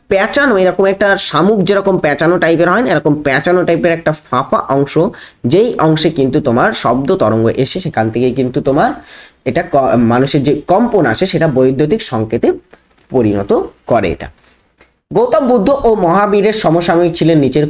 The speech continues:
কোন শাসক? গৌতম বুদ্ধ বৌদ্ধ ধর্মের, তিনি ছিলেন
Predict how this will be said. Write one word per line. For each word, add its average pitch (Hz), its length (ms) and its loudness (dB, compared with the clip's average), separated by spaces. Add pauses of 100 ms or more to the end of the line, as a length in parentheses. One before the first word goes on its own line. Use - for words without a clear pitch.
(100)
কোন 127 240 2
শাসক? 98 340 -8
গৌতম 175 500 2
বুদ্ধ 160 260 2
বৌদ্ধ 143 440 2
ধর্মের, 135 480 -2 (840)
তিনি 131 200 0
ছিলেন 214 360 0